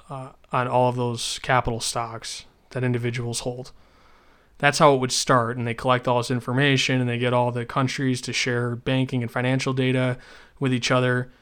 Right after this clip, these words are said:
and then it becomes, okay, now it's gonna be a two percent tax on everybody above fifty million, and now ten to fifty million has to pay a one percent tax. You know, and it's gonna keep coming down,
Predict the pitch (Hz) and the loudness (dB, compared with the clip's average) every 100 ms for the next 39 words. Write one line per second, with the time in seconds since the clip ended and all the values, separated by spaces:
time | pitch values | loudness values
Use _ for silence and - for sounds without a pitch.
0 | - - - 135 131 127 131 156 160 147 | -20 -20 -4 -2 0 0 0 0 2 2
1 | 131 127 131 143 147 131 127 180 160 135 | 4 2 2 0 2 2 2 0 0 0
2 | - 127 - 127 123 - 123 123 127 127 | 0 0 0 0 0 -2 -2 -2 0 0
3 | 123 123 123 123 120 - - - 135 127 | 0 0 0 0 -4 -10 -18 -8 -4 -2
4 | 131 123 123 123 123 123 123 123 123 151 | -2 0 0 0 0 0 2 2 0 0
5 | 147 139 135 147 131 127 123 120 120 120 | 2 2 2 0 0 -2 -2 -2 -2 -2
6 | 123 120 123 135 123 120 127 123 123 - | -2 -2 -6 -4 -2 0 0 0 -2 -4
7 | 123 123 127 131 131 - - - _ - | -8 -8 -10 -12 -14 -14 -14 -20 _ -20
8 | - - - - _ _ 101 147 135 135 | -20 -20 -20 -20 _ _ -10 -2 0 2
9 | 139 131 143 139 135 - - - 147 170 | 0 0 0 0 -6 -8 -8 0 2 4
10 | 156 135 127 127 131 131 | 4 4 4 4 2 0